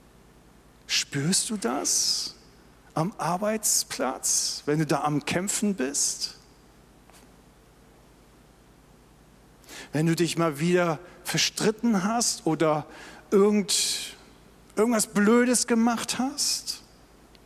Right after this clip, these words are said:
und dann der Ankläger kommt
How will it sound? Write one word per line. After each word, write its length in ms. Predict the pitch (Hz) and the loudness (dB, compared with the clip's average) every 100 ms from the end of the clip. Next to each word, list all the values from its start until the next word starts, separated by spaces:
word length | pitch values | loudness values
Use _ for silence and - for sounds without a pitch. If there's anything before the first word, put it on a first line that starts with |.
| - - - - - - - - | -20 -20 -20 -20 -20 -20 -20 -14
und 140 | - 147 | -4 0
dann 120 | 151 | 2
der 180 | 160 - | 2 2
Ankläger 840 | 185 226 - - 196 214 214 220 | 0 0 -2 -4 2 2 2 0
kommt 800 | 214 - 240 311 359 - - - | -2 -4 -4 -4 -6 -6 -4 -6